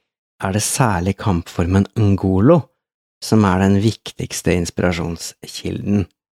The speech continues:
Og i ngolo brukte utøverne mange teknikker som spark og slag og springskaller og gå på hendene og ulike former for unnvikelse og så videre. Og de som har sett en capoeira-kamp,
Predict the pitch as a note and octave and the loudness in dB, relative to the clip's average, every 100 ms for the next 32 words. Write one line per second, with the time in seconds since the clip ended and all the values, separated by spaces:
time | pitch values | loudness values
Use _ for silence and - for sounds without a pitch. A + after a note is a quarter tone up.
0 | _ _ _ G#2+ G#2 - G#2 G#2 G#2+ _ | _ _ _ -2 -2 -2 -2 -2 -2 _
1 | _ _ A2 A2 G#2 G2+ A2 G3 - _ | _ _ 2 2 2 2 4 4 2 _
2 | _ _ - B2 C3+ A#2 F2 F#2 G#2+ A#2 | _ _ -2 2 2 2 0 2 4 4
3 | F#2 F2 F2 A2+ G#2+ F#2 D3 C#3 G#2+ F2+ | 2 -2 -2 0 0 2 2 2 2 0
4 | E2+ D#2+ - A2 B2+ A2+ - E2+ - G2 | 0 -4 -4 0 0 -2 -6 -6 -2 0
5 | A2 G#2 F#2 F2+ _ _ _ - - - | 2 0 -2 -4 _ _ _ -10 -10 -8
6 | - G#2 C3 B2+ - - B2+ C3+ G#2 E2 | 0 4 6 4 0 0 2 4 2 -2
7 | - - F#2+ G#2 - B2 F#2 F2+ A2+ F3 | -6 0 0 0 0 0 0 2 4 4
8 | - _ _ - A2 C3+ G2+ E2+ - G#2 | 0 _ _ -4 0 2 2 0 0 0
9 | - G2+ D#2+ E2 - F#2+ F#2+ - _ _ | 0 -2 -2 -6 -2 0 0 -4 _ _
10 | G#2+ F2+ E2+ F2 E2+ - F#2 - A2+ - | -2 -2 -2 -4 -6 -6 -4 0 -2 -2
11 | F#2 - - G2+ F#2+ F2 G2 G#2+ - _ | -6 -10 -4 -2 0 0 0 0 -2 _
12 | _ _ _ _ - G2+ F#2 G#2+ G#2+ - | _ _ _ _ -2 0 2 2 0 0
13 | G#2 - - G#2 G2 - G2 - G2+ E2+ | -4 -4 -8 -4 -2 -2 -4 0 0 0
14 | F2+ - D3+ F3 - | -2 0 0 0 -4